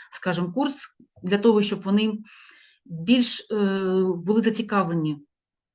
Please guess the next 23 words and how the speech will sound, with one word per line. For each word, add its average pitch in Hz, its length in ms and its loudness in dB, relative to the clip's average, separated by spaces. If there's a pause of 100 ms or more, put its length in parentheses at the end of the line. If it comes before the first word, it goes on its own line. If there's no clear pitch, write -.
(1700)
по-, 202 260 0
пізнати 202 640 2
щось 202 260 -2
нове 240 400 2 (280)
і 202 140 0
у 185 100 0
фізиці, 247 440 -2
і 226 200 -2
у 208 80 -2
математиці. 190 680 -4
Е, 170 60 -18 (1080)
взагалі-то 240 640 2
арт — 208 300 2 (260)
це 202 460 2 (1700)
одне 233 260 6
з 233 60 0
найбільш 233 300 4
захоплюючих 202 580 -2
та 190 100 -8
цікавих 226 460 -4
напрямків 214 460 0
мистецтва, 170 640 -2 (400)
яке 208 520 2